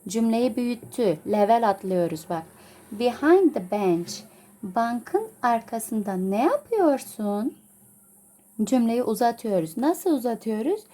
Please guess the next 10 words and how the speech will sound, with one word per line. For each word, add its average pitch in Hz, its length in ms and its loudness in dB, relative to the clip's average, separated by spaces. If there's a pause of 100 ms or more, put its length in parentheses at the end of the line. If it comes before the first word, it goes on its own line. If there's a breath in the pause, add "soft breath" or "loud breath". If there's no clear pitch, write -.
(420 loud breath)
Zaman 233 420 2
katıyoruz. 262 760 -2 (800 soft breath)
Değil 262 120 2
mi? 254 220 4 (480 loud breath)
Ee, 220 300 -2
nasıl 233 300 0
yapıldığını 240 540 -2
katıyoruz. 247 540 -4
Sıfat 196 500 -6
katıyoruz. 247 680 -2